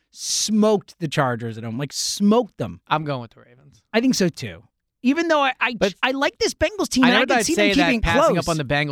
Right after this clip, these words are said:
Speaker 2: with all those points
Speaker 1: Yeah,
Speaker 2: is
Speaker 1: but I
Speaker 2: risky,
Speaker 1: think
Speaker 2: but
Speaker 1: just the Ravens are, are in a groove right now. They're feeling it. So I
Speaker 2: Yes.
Speaker 1: too will go with the Ravens, but I don't feel great about this one. Like, I'm,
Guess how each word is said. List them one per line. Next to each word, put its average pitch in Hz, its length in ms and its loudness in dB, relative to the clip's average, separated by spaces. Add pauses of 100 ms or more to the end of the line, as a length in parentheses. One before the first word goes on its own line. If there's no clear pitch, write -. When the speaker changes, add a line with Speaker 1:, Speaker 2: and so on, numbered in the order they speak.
Speaker 2:
with 127 40 -8
all 135 160 0
those 123 120 -8
points 233 280 2
Speaker 1:
Yeah, 214 140 2
Speaker 2:
is - 40 0
Speaker 1:
but 127 220 0
I 240 80 0
Speaker 2:
risky, 247 80 -6
Speaker 1:
think 247 140 -6
Speaker 2:
but 214 80 -12
Speaker 1:
just 226 200 -2
the 202 100 -6
Ravens 185 480 -4
are, 147 200 -4
are 160 120 2
in 156 120 2
a 131 40 -4
groove 139 480 2
right 117 220 -2
now. 110 260 -8
They're 127 120 -2
feeling 117 420 -4
it. 101 180 -18
So 160 180 -4
I 170 40 -4
Speaker 2:
Yes. 139 320 0
Speaker 1:
too 277 100 -6
will 262 120 -2
go 233 80 2
with 214 100 0
the 202 60 -2
Ravens, 175 260 0
but 208 100 0
I 220 80 2
don't 320 160 -2
feel 392 160 -4
great 226 240 0
about 147 220 -4
this 120 220 -14
one. 113 180 -18
Like, 147 160 -6
I'm, 220 260 0